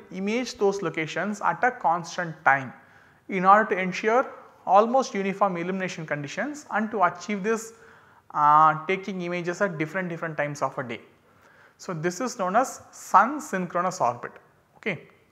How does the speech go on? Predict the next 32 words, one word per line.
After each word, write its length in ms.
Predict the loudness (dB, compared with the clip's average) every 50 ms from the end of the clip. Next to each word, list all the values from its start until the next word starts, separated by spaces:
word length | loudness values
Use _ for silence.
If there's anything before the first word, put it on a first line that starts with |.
| _ _ _ _ _ _ _ _ _ -20 -18
So 300 | -8 -4 -4 -4 -2 -2
a 80 | -4 -2
sun 240 | 2 2 2 2
synchronous 500 | 0 -4 -4 -4 -2 -2 -2 -2 -2 2 4
orbit 280 | 2 4 4 0 -4
is 160 | -4 -8 -8 0
one 300 | 4 4 4 4 2 -4 -10 -10
in 200 | -10 -8 -6 -6
which 340 | -6 -6 -6 -10 -12 -14 _ _ _ _ _ _ -20 -20 -20 -20 -20 _ _ -20 _ _ -6
the 220 | -6 -6 -2 4 6
angle 320 | 6 6 6 4 2 2
between 320 | 0 -2 -2 -2 -4 -2
the 100 | 0 0
orbital 520 | 0 4 4 4 4 2 0 -2 -2 -2 -2
plane 420 | -4 -4 -4 -4 -4 -4 -6 -10 -14 -20 -20 -20 -20 -20 -18 -8 0
and 200 | 0 2 2 4
the 80 | 4 4
line 400 | 6 6 4 4 4 2 -2 0
joining 300 | 0 0 -2 -2 -2 -2
the 160 | -4 -2 0
earth 220 | 0 0 0 -2 -4
and 100 | -6 -6
the 60 | -6
sun, 340 | -6 -2 -2 -2 -2 -2 -8 -10 -18 -20 -20 _ _ _ _ _
it 160 | -6 -6 -2
will 140 | -2 -2 -2
be, 320 | 0 -2 -2 -4 -6 -10 -18 _ _ _ _ _ _ _ _ _ -6
uh, 160 | -6 -6 -6 -6 2
kept 300 | 2 2 2 2 -8 -2
constant. 500 | 2 2 2 2 0 -4 -6 -6 -4 -2
That 140 | -4 0 0
is, 260 | 0 -2 -2 -8 -16